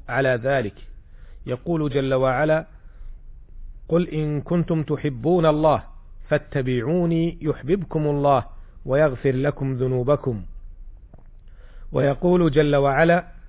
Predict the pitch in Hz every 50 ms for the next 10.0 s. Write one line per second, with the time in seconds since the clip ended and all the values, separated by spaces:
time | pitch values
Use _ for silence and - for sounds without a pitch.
0 | - - - - - 127 135 147 147 147 160 185 165 175 170 143 160 143 131 139
1 | 139 - - 160 156 151 147 139 139 139 - - - - - 151 160 - 165 147
2 | 127 131 - 135 131 - 139 135 135 123 110 123 123 123 135 143 131 123 - -
3 | - - - - - - - - - - - 131 131 135 135 135 135 147 147 147
4 | 143 139 131 - 143 127 107 - - 143 151 151 151 165 147 - - - - -
5 | - - - - - 117 123 135 147 156 151 151 151 147 143 143 - - - 170
6 | 165 156 160 151 151 147 143 143 139 131 143 165 180 180 170 170 160 170 170 160
7 | 151 143 135 131 123 113 104 - - - - - - - - - 147 139 - -
8 | 160 156 143 165 175 170 147 156 156 151 147 147 143 143 147 151 151 143 139 139
9 | 139 139 135 139 135 123 120 127 127 - - 160 170 165 156 151 151 147 143 143